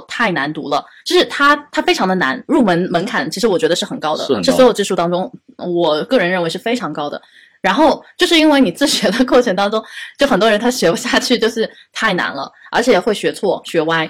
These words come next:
Speaker 1: 就是你光看书根本没有什么用。如果就你比如说像我，你刚才说的是你看《缠论》这书，你也许会，呃，愿意相信或者，或者是，呃，认可。我觉得对我而言，我倒不是因为看《缠论》这本书，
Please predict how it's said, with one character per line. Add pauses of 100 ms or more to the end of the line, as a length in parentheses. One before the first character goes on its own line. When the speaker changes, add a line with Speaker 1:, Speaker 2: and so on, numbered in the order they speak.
(140)
Speaker 1:
就
是
你
光
看
书
根
本
没
有
什
么
用。 (320)
如
果
就
你
比
如
说
像
我，
你
刚
才
说
的
是
你
看
《缠
论》
这
书，
你
也
许
会， (160)
呃，
愿
意
相
信
或
者，
或
者
是， (220)
呃，
认
可。 (300)
我
觉
得
对
我
而
言， (240)
我
倒
不
是
因
为
看
《缠
论》
这
本
书，